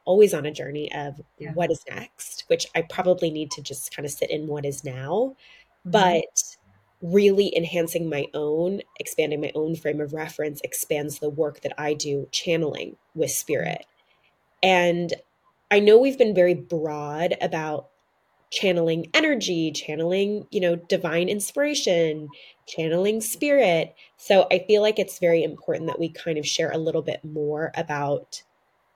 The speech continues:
Speaker 1: what are the things that you can channel. And of course, that is really limitless.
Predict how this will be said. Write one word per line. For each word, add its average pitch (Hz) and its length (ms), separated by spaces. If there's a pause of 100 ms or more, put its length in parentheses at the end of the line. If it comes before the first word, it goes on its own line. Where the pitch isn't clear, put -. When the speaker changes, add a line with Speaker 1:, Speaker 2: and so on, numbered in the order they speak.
(200)
Speaker 1:
what 180 300
are 175 140
the 165 100
things 165 360
that - 120
you 156 120
can 147 240
channel. 147 340
And 165 160
of 147 120
course, 156 300 (160)
that 165 180
is 170 160 (240)
really 185 320
limitless. 156 1040